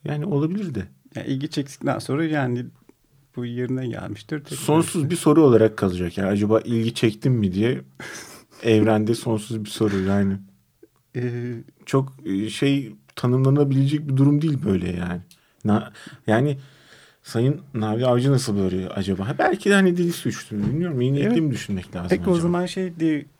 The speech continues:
Speaker 2: düşünelim mi? Hadi tamam, ilgi çekmek için ve ilgiyi çektiler.
Speaker 1: Hı hı.
Speaker 2: Ne oluyor?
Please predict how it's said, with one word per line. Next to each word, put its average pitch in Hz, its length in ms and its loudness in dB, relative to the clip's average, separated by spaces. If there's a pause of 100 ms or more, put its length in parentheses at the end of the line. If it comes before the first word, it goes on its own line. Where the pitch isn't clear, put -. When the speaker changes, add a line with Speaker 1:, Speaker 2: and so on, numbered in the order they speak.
(320)
Speaker 2:
düşünelim 170 460 -4
mi? 120 460 -2
Hadi 135 380 -6
tamam, 127 300 2
ilgi 139 380 -2 (120)
çekmek 131 440 -8
için 139 300 -12 (100)
ve 143 140 -8
ilgiyi 139 360 -8
çektiler. 127 640 -8
Speaker 1:
Hı 120 60 -4
hı. 113 300 -2 (140)
Speaker 2:
Ne 147 100 -4
oluyor? 135 320 -4